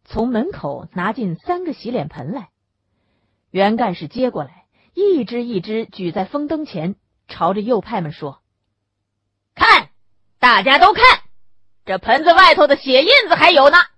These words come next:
这不是证据吗？啊？胡永顺，你还有什么话说？”“那是兔子血。”“什么？你还在抵赖啊？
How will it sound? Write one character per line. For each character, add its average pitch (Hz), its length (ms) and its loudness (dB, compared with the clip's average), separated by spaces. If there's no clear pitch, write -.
这 285 180 4
不 320 100 2
是 381 120 0
证 494 100 6
据 359 120 2
吗？ 349 80 6
啊？ 247 140 2
胡 269 300 0
永 262 220 2
顺， 349 140 6
你 220 180 -6
还 214 220 -2
有 370 80 4
什 330 80 2
么 392 80 2
话 359 200 6
说 392 360 4
？”“那 - 300 -10
是 - 220 -8
兔 - 260 0
子 277 120 2
血。 269 560 4
”“什 339 360 0
么？ 311 160 2
你 466 180 4
还 - 420 0
在 554 80 4
抵 330 160 -2
赖 392 80 4
啊？ 311 100 0